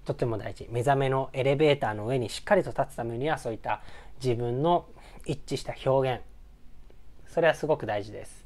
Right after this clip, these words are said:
でも表現と争うことはやっぱり違うので、相手を変えることと表現は違うんですよね。表現は「私はこう思ってますよ」と表現するだけ。え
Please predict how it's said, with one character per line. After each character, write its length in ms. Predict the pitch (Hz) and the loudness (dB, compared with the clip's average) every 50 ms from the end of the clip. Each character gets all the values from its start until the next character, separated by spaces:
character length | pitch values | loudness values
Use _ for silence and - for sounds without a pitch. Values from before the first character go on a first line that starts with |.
| - - - - - - - | -18 -16 -16 -14 -14 -8 -4
で 60 | 185 | -2
も 120 | 175 156 135 - | -2 -2 -2 0
表 340 | - 269 269 269 254 269 262 | 2 4 4 4 4 2 2
現 160 | 247 196 - | 2 0 0
と 300 | - 135 120 110 98 - - - - - - - | 0 0 0 0 0 -2 -8 -14 -18 -18 -16 -8
争 400 | - 147 156 165 165 160 - 196 | -2 4 6 6 6 6 6 4
う 60 | 170 - | 2 2
こ 100 | 127 113 | 0 -4
と 80 | - | -6
は 20 | 101 | -8
や 60 | 90 | -8
っ 40 | - | -8
ぱ 80 | 110 | -8
り 60 | 98 | -10
違 180 | - - - 135 | -8 -6 -2 0
う 20 | 120 120 113 104 | 0 0 0 -2
の 80 | 95 92 | -6 -8
で、 140 | - - - - - - - - - | -10 -10 -10 -12 -12 -12 -12 -10 -2
相 220 | - 190 226 233 | 2 4 4 4
手 120 | 226 254 247 | 6 6 6
を 100 | 214 - | 6 6
変 140 | - 120 | 4 0
え 40 | 120 | 0
る 80 | 113 107 | 0 0
こ 100 | - 123 | -4 -6
と 80 | - | -8
と 100 | - - - - | -8 -8 -4 -2
表 240 | 127 123 120 123 | 0 0 0 -2
現 260 | 104 95 - - - 123 | -4 -6 -8 -6 -4 -2
は 100 | 120 117 | -2 -2
違 20 | |
う 40 | 104 | -4
ん 40 | 98 | -6
で 80 | - | -10
す 60 | - | -12
よ 120 | - 98 110 | -12 -10 -10
ね。 180 | 120 127 - - - - - - - - - - - - - | -10 -10 -10 -12 -14 -14 -12 -10 -10 -10 -10 -10 -12 -4 2
表 260 | - 247 247 247 240 254 | 6 6 6 6 4 0
現 80 | 202 | 0
は 80 | 123 101 | 0 2
「私 340 | - 139 247 247 240 - - | 2 2 2 2 0 0 -2
は 120 | 262 262 | -2 -2
こ 220 | 247 - 262 262 262 | -2 -2 -2 0 0
う 20 | 262 | 0
思 160 | 254 262 269 | 0 0 -2
っ 40 | 262 | -2
て 160 | - - 185 | -2 -2 0
ま 120 | 165 156 | 0 -2
す 140 | 143 - - | -2 4 6
よ」 120 | 196 262 254 | 6 6 6
と 120 | - 143 - - | 6 0 -2 0
表 220 | 143 139 135 131 123 | 2 2 2 2 2
現 80 | 101 | -2
す 60 | - | -4
る 100 | 101 101 | -8 -12
だ 100 | 98 - - | -12 -14 -14
け。 140 | - - - - - - - - - - - - - - - - - - - - - - - - - - | -16 -16 -16 -16 -18 -16 -12 -12 -10 -6 -4 -4 -4 -4 -4 -6 -6 -8 -10 -12 -12 -14 -16 -16 -16 -14
え 480 | - 123 107 107 101 101 104 101 - | -10 -6 -4 -4 -4 -4 -6 -8 -12